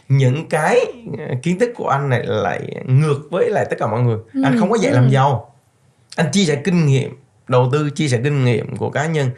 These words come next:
Speaker 1: và cảnh báo những loại hình lừa đảo cho mọi người.
Speaker 2: Ừ.
Speaker 1: Anh đi ngược lại tất cả mọi người đó. Và trên mạng thì vẫn có một số thành phần không hiểu được là có thể đây là những người đang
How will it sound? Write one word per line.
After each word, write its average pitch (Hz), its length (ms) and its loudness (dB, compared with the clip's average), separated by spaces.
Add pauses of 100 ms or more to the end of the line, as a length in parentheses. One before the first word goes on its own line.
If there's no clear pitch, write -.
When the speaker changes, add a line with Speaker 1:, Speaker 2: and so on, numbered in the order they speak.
(280)
Speaker 1:
và 123 140 0 (180)
cảnh 139 420 0
báo 160 280 0 (140)
những 165 380 2
loại 131 300 0
hình 123 360 4
lừa 123 180 2
đảo 113 440 -2
cho 143 220 -2
mọi 127 220 -4
người. 127 360 2 (200)
Speaker 2:
Ừ. 214 60 0 (200)
Speaker 1:
Anh 151 140 4
đi 160 100 2
ngược 135 280 2
lại - 140 -4
tất - 120 -6
cả 104 100 -4
mọi 117 200 -4
người 110 180 -4
đó. 107 260 -8 (540)
Và 139 260 2
trên 190 220 2
mạng 107 420 0
thì 135 120 0
vẫn 123 380 0 (100)
có 190 480 2
một 147 460 2 (160)
số - 400 0
thành 135 200 2
phần 131 180 2
không 151 260 -4
hiểu 127 220 2
được 131 180 0 (600)
là 131 680 2 (1080)
có 214 180 0
thể 123 120 4
đây 147 140 0
là 127 120 2
những 117 420 -2
người 120 320 0 (140)
đang 127 220 0